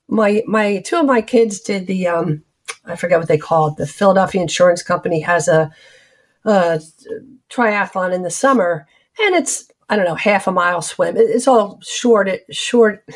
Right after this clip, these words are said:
<laughs> dis-, shorter distances, certainly. And I watched them all jump into the Schuylkill, and I thought, "Gee whiz,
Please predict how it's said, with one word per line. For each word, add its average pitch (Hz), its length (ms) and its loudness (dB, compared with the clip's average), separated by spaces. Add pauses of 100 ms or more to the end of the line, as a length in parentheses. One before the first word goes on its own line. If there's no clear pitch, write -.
<laughs> 170 320 -2
dis-, - 380 -4
shorter 233 340 2
distances, 165 560 -2
certainly. 156 500 2 (600)
And 214 120 2
I 190 80 2
watched 196 320 0
them 254 100 2
all 226 140 4
jump 202 260 -2
into 196 320 -4
the 185 140 -4
Schuylkill, 185 760 0 (560)
and 185 160 2
I 180 120 0
thought, 170 320 -2
"Gee 208 220 -2
whiz, 175 420 2